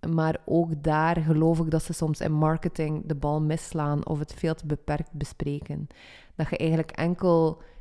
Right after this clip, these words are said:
de externe resultaten verkocht krijgt, terwijl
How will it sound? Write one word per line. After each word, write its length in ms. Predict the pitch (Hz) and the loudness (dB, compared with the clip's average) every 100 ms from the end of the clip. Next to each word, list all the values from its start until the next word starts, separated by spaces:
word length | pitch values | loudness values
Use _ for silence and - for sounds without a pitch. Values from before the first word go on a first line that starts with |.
| - | -4
de 120 | 156 | -2
externe 460 | 156 - - 165 165 | -2 -2 0 2 4
resultaten 600 | 160 156 151 147 156 151 | 2 0 0 0 0 0
verkocht 440 | 147 151 156 - | 0 0 0 -2
krijgt, 520 | - 143 147 - - | -4 -2 -2 -6 -8
terwijl 640 | - 156 156 156 156 156 | 2 4 6 4 4 0